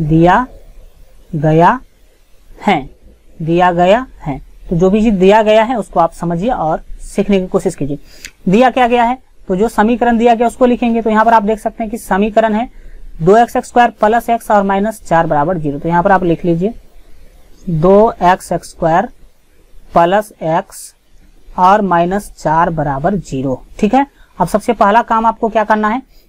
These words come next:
तो एबीसी का मान लिख लेना है। तो लिखेंगे यहाँ, यहाँ ए का value क्या है जल्दी से आप लोग बता दीजिए। तो ए का value क्या होता है, तो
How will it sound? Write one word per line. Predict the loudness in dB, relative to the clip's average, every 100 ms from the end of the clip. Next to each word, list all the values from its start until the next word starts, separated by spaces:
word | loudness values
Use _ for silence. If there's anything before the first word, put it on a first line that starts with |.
| _
तो | -6
एबीसी | 0 0 0 -2
का | 0
मान | 2 0 0
लिख | -4 -2
लेना | 0 0 0
है। | -4 -6
तो | -6
लिखेंगे | -4 -2 0
यहाँ, | 0 0 -2 -6 -8 -14 -20 -20 -20 -20 -20 -20 _ _ -20 -20 _ -20 _ _ _ _ _
यहाँ | 0 2 2 2 -2 -2 -6 -20 _ _ _ _ -2
ए | 2 4
का | 4
value | 2 0 -2
क्या | -4 -4
है | -2
जल्दी | -4 -4
से | -2
आप | -2
लोग | -2
बता | -2 -2
दीजिए। | -2 -2 -4 -6 -10 -16 -12
तो | -6 0
ए | 2
का | 2 2
value | 2 -2
क्या | 0 2
होता | 2 2
है, | -2
तो | -4